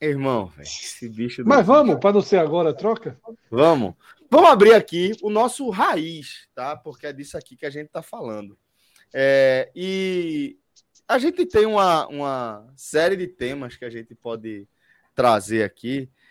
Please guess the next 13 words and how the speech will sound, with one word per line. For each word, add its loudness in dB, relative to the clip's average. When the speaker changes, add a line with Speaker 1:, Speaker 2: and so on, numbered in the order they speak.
Speaker 1:
e -4
eu 2
destacaria, -2
Fred, -10
é, -2
o -4
que -8
você -4
trata 0
aqui -12
na -6
pauta -6
como -6